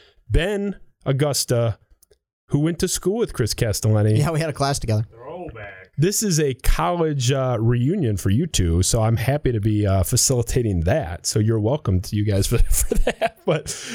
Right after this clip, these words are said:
Speaker 1: so Ben, great job, uh, in the chair the second time for you.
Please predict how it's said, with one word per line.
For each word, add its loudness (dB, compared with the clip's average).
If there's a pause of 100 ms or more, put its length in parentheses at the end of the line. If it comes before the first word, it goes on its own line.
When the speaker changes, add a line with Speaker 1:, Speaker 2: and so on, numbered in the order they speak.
(140)
Speaker 1:
so 0
Ben, -2
great -2
job, 0
uh, 0
in 2
the 2
chair -2
the 0
second 0
time 2
for 0
you. 2